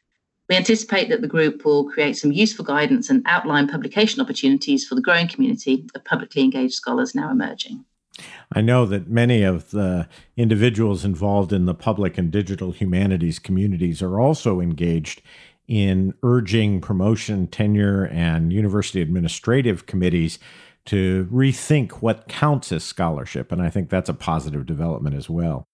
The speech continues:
Speaker 2: And I'm really appreciative of you joining us today, Kath, and talking about this exciting new initiative at Taylor and Francis.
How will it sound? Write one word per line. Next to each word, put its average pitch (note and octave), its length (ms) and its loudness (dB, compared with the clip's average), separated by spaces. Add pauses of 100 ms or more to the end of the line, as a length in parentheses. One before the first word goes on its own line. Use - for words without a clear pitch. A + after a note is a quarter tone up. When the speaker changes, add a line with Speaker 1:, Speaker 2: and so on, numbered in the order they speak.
(140)
Speaker 2:
And A2+ 240 0
I'm A2 240 2
really C3 400 4
appreciative G2 580 -2
of F2 140 -2
you F#2+ 80 0
joining G2 420 2
us F2 140 -2
today, E2+ 260 -2
Kath, E2+ 400 -4 (380)
and E2 180 0
talking A#2 460 2
about F#2 320 0
this F2+ 260 -2
exciting B2 540 2
new G#2+ 140 4
initiative F#2+ 600 0 (300)
at F#2 180 0
Taylor G2 300 -2
and F2 100 -2
Francis. G#2 540 -2